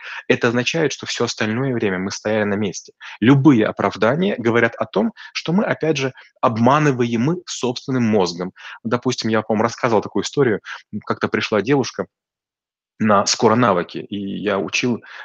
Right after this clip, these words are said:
а, как быстро считать. Сидит аудитория, все с-, считают, и одна девушка сидит, рыдает. Я спрашиваю: «Что такое?» А она говорит: «Понимаете, была ситуация, когда в четвертом классе на меня,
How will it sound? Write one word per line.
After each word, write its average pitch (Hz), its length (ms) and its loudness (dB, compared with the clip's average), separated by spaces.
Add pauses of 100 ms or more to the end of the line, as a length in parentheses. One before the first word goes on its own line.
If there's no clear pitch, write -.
(120)
а, 92 180 -6
как 107 200 -2
быстро - 300 0
считать. 98 420 0
Сидит 147 240 -4
аудитория, 131 480 2
все 113 220 -4
с-, - 100 -4
считают, - 720 -2 (320)
и 165 60 4
одна 151 200 2
девушка 127 340 0
сидит, 120 260 -6
рыдает. 101 420 -4
Я 131 140 -2
спрашиваю: 92 460 -2
«Что - 120 -6
такое?» 117 400 -2 (540)
А 101 140 2
она 113 140 0
говорит: 120 460 -2 (220)
«Понимаете, 151 540 0
была 131 180 -2
ситуация, 143 580 -4
когда 117 280 -4
в - 120 -18
четвертом - 420 -2
классе 131 420 0
на 113 40 -2
меня, 117 220 0